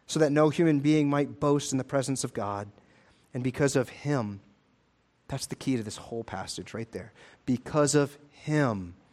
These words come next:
you are in Christ Jesus, who became to us wisdom from God, righteousness and sanctification and redemption, so that as it is written, "Let the one who boasts, boast in the Lord." Brothers and sisters, we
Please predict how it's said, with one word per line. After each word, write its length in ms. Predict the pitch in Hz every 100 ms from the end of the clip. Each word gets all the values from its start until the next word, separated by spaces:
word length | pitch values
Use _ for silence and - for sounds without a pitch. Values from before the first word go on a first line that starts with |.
| _ _ _ _ _
you 240 | 120 131 127
are 120 | 117
in 140 | 113
Christ 380 | - 120 117 -
Jesus, 680 | 113 98 92 82 - - - _ _ _ _ _ _ _ _ _ _ _
who 120 | - 143
became 340 | 135 156 156
to 160 | 151 156
us 140 | -
wisdom 340 | 147 156 165
from 160 | 156 151
God, 320 | 151 151 156
righteousness 600 | 143 151 156 156 160 156
and 100 | 135
sanctification 840 | - 156 151 151 151 - 156 156
and 140 | 156 156
redemption, 520 | 147 113 113 - 110 - -
so 220 | - 185
that 120 | 165 160
as 280 | 165 180
it 60 | 190
is 140 | 190
written, 280 | 151 160 151
"Let 100 | 151
the 80 | 151
one 160 | 151 156
who 80 |
boasts, 400 | 147 143 127 -
boast 560 | - 139 135 139 - - _ _ _ _ _
in 440 | 151 131 127 127 123 - _ _ -
the 100 | 117
Lord." 540 | 104 107 104 101 95 - - _ _ _ _ _ - -
Brothers 200 | 135 123
and 100 | 113
sisters, 420 | 131 123 123 107 -
we 420 | 131 139 117 92